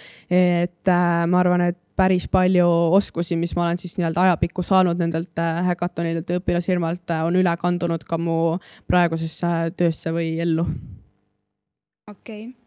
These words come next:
Speaker 2: Ja mis sa ütleksid võib-olla, mis on siiamaani sinu kõige põnevamad õppetunnid olnud? Et võib-olla mis on valesti läinud või
Speaker 1: Mhm.
Speaker 2: mida sa ei ole mõelnud, et, äh,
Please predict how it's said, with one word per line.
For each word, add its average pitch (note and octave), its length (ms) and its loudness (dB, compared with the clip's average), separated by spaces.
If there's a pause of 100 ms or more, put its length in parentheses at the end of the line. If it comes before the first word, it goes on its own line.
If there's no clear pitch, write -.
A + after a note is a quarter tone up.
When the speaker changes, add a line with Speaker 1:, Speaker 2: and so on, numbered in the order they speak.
(400)
Speaker 2:
Ja A3 260 -4 (920)
mis B3+ 160 -2
sa B3+ 80 -2
ütleksid G#3+ 480 -8
võib-olla, G3+ 380 -10 (260)
mis G3+ 240 -12
on F#3+ 260 -10
siiamaani F#3 760 -12
sinu F#3+ 240 -16
kõige G3 240 -10
põnevamad F#3+ 640 -8
õppetunnid F#3+ 560 -12
olnud? F#3+ 320 -14 (640)
Et F3+ 220 -14
võib-olla F#3+ 340 -10
mis G3+ 200 -8
on F#3 240 -8
valesti G#3 440 -4
läinud G3 340 -6
või F#3 180 0
Speaker 1:
Mhm. G3 60 -8
Speaker 2:
mida G3 220 -6
sa F#3+ 120 -12
ei F#3+ 60 -10
ole F#3+ 140 -10
mõelnud, F#3+ 400 -10
et, - 440 -18
äh, F#3 600 -14